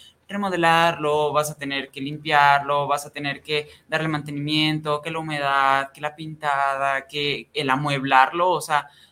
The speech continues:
se ve bien fácil, pero pues necesitas una cama o al menos una colchoneta para poder dormir.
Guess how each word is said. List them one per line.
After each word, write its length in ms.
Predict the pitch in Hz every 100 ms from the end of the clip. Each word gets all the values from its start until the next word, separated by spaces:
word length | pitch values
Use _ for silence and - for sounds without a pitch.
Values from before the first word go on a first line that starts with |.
| -
se 160 | -
ve 140 | 143 151
bien 220 | 214 220
fácil, 440 | 220 - 220 156 - - -
pero 280 | 165 160 151
pues 160 | 147
necesitas 400 | 156 147 151 147
una 200 | 147 123
cama 440 | - 185 196 165 151
o 60 |
al 80 | 143
menos 280 | 151 165 165
una 340 | 165 156 147 143
colchoneta 560 | 135 147 143 151 151
para 140 | 135 131
poder 340 | 127 139 131
dormir. 500 | 127 127 160 180 151